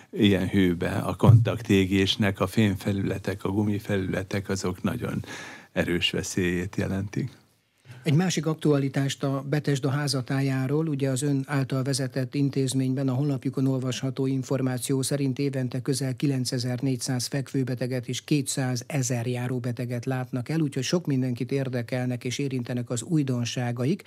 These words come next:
Speaker 2: Most például Magyarországon elsőként kaptak egy babaszimulátort. Egészen addig mosolyogtam, e-, ezen, amíg el nem olvastam, hogy húsz millió forintba kerül, úgyhogy ez nem egy játékszer, hanem akkor micsoda?
Speaker 1: Igen, e-, e-, most egy,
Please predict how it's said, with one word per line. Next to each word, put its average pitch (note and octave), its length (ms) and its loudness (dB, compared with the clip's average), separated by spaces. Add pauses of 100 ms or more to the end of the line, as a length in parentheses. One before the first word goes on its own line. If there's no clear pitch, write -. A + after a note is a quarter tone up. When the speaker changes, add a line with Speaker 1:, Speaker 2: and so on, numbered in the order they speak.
(200)
Speaker 2:
Most F#3 240 2
például D3+ 600 -2
Magyarországon C3+ 800 0
elsőként B2+ 640 -2
kaptak D#3+ 380 -2
egy A2 180 -6 (340)
babaszimulátort. B2 1200 -4 (640)
Egészen D3+ 360 2
addig D3+ 200 0
mosolyogtam, C3 760 -2
e-, C3 380 -2
ezen, D#3 280 0
amíg C3 300 0 (120)
el D3 160 0
nem B2+ 160 2
olvastam, C3+ 320 -2
hogy C3+ 120 -2
húsz E3+ 220 -2
millió C3+ 300 2
forintba B2 440 0
kerül, D3+ 300 0
úgyhogy C#3+ 380 -2
ez C#3 180 -2
nem C#3 180 2
egy A2+ 120 -6
játékszer, A#2+ 640 -2
hanem D#3 280 0
akkor D3 280 -2
micsoda? A#2 380 -4 (160)
Speaker 1:
Igen, G#2 460 4
e-, G#2+ 120 0
e-, A2 640 2
most G2 260 0
egy, G#2+ 140 2